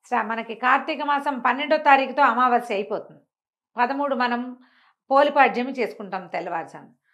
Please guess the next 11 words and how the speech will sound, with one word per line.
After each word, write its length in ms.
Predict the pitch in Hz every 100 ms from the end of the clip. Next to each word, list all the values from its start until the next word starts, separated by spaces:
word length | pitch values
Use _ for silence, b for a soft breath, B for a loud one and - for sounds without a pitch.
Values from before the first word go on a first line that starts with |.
| _ _
పదమూడు, 520 | 233 254 262 285 311 277
పద్నాలుగు, 500 | 240 220 233 262 285
పదిహేను, 520 | - 214 214 247 262
మూడు 280 | 233 220 208
రోజులు 340 | 220 226 269
మార్గశిరంలోనే 1000 | 262 202 220 233 240 220 220 220 226 269
గడుపుతాం. 380 | 208 165 - - _ _ _ _ _ _ _ _ _ 247
పదహారో 440 | 277 285 339 320
తారీఖు 460 | 311 277 285 381 381
సంక్రమణం 640 | - 233 196 170 185 233
జరిగిపోతుంది. 640 | 240 165 - 151 - _